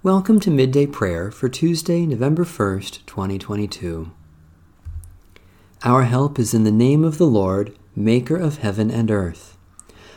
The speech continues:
Those who trust in the Lord for help will find their strength renewed. They will rise on wings like eagles. They will run and not get weary. They will walk and not grow weak.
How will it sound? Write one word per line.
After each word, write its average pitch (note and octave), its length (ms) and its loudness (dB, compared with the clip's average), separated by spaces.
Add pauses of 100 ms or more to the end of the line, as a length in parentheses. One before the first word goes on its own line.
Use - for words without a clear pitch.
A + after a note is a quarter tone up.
(140)
Those E3 400 4
who G3 100 0
trust D3+ 460 -2
in G#2 100 0
the G2+ 80 -2
Lord D3 400 2
for D#3+ 200 -2
help A#2 380 -2
will G2+ 140 0
find B2+ 420 -2
their C3+ 140 0
strength G2+ 580 -6
renewed. F#2+ 600 -2 (640)
They A#2 100 2
will A#2+ 160 4
rise C3+ 480 2
on G2 220 -4
wings C#3 420 2
like C#3 240 -2
eagles. A#2 680 -4 (340)
They A2 100 0
will A#2+ 160 4
run A#2 520 2
and F#2+ 160 -6
not C3 300 -2
get E3 180 0
weary. F#2+ 440 -4 (380)
They D3 140 0
will E3 160 6
walk A2 420 2 (180)
and A2+ 200 0
not F2+ 280 -4
grow G2+ 240 -2
weak. G2 560 -4